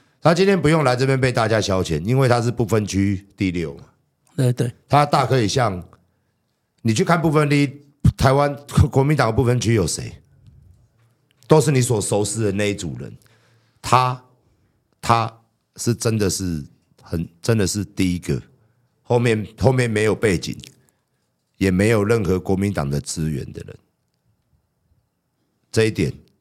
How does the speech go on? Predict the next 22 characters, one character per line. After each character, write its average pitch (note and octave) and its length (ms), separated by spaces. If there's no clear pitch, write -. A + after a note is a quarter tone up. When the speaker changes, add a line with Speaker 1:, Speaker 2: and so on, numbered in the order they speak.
Speaker 1:
我 F2+ 100
可 G2 160
以 E2 40
帮 F2 240
他 F2 160
做 E2+ 300
背 F2+ 160
书。 - 180
他 D3 140
知 C#3+ 140
道 C3+ 180
我 E2 260
很 F2 180
支 G2+ 140
持 E2+ 180
柯 E2+ 200
P， C#2+ 260
但 C3 160
是 A#2+ 80
他 A2+ 520
对 G#2+ 180
我， C2+ 180